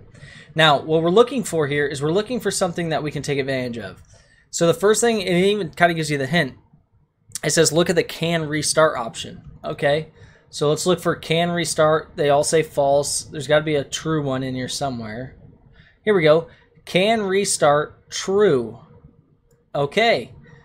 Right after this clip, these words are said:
so it looks like it's Advanced System Care Service nine.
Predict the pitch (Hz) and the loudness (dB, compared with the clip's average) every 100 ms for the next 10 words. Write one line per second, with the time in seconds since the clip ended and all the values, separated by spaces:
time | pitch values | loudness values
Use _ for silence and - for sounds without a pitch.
0 | - - - 165 156 139 175 190 175 160 | -20 -12 2 4 4 2 0 0 0 -2
1 | 156 170 135 139 156 226 - - - 160 | -4 -6 -4 0 0 -2 -4 -6 -4 -4
2 | - 160 156 - 143 160 160 - 131 131 | -4 -4 -6 -4 0 0 -2 -4 -6 -4
3 | 143 - - 147 151 156 139 113 107 | -6 -6 -8 -4 -2 -2 -4 -6 -14